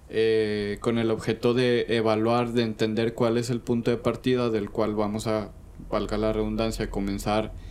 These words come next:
este camino o este proceso de entrenamiento y de transformación física, que también nos gusta pensar que, o más bien tratamos de orientarla que sea también una transformación mental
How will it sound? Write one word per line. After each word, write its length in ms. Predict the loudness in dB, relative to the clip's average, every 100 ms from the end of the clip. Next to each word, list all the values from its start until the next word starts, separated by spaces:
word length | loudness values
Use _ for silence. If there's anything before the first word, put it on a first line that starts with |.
| -14 -8 0
este 320 | 0 0 0
camino 440 | 2 2 2 2
o 120 | 2
este 220 | 2 -2 -2
proceso 460 | -2 -4 -2 -2
de 60 | -2
entrenamiento 580 | -2 -2 0 0 0 0
y 20 |
de 100 | 0
transformación 800 | -2 -6 -6 -6 -4 -4 -4 -8 -14 -20 -20 -20 -20 -8
física, 560 | 0 2 2 0 -2 -2
que 80 |
también 460 | -4 -4 -4 -4 -6
nos 220 | -6 -6 -4
gusta 300 | -6 -4 -2
pensar 360 | -2 -4 -4
que, 380 | -2 -2 -2 -6
o 60 | -6
más 160 | -6 -4
bien 200 | -4 -2
tratamos 480 | -4 -2 -2 0
de 80 | 0
orientarla 460 | 2 0 -2 -2 -2
que 100 | -4
sea 160 | -6
también 240 | -4 -4 -4
una 100 | -6
transformación 560 | -6 -6 -6 -6 -6
mental 460 | -6 -2 0 0 -2